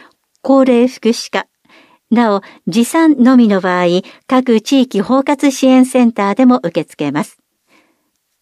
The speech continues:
問い合わせは高齢福祉課高齢福祉係です。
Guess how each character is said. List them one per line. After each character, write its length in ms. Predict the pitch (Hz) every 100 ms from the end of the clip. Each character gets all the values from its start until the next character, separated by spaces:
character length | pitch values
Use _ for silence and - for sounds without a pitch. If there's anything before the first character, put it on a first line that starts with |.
| _ _ _ -
問 220 | 254 254
い 60 | 247
合 80 | 247
わ 100 | 262
せ 160 | 226
は 180 | 214 208
高 280 | - 269 277
齢 200 | 269 262
福 220 | - 254
祉 220 | 254 -
課 180 | 226 208
高 280 | - 247 254
齢 220 | 247 240
福 200 | - 208
祉 200 | 202 175
係 380 | 175 - 147 139
で 140 | 147
す。 180 | -